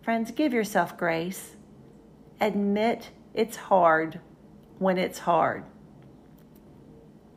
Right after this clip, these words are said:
And don't forget to ask some other people for help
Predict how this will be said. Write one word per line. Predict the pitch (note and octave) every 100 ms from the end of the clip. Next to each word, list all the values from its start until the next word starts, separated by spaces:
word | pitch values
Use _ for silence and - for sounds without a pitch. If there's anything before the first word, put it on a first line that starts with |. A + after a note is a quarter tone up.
| - - - - - - - - -
And | B3 C4+ A#3+ G#3+ G3
don't | F#3 G3+ -
forget | - A3 F#3+ - -
to | - -
ask | D#3+ E3 -
some | - F3 E3+ D4 - -
other | E3 F3+ E3+
people | - D#3+ F3
for | F3 F#3
help | F#3+ A3+ G3+ - -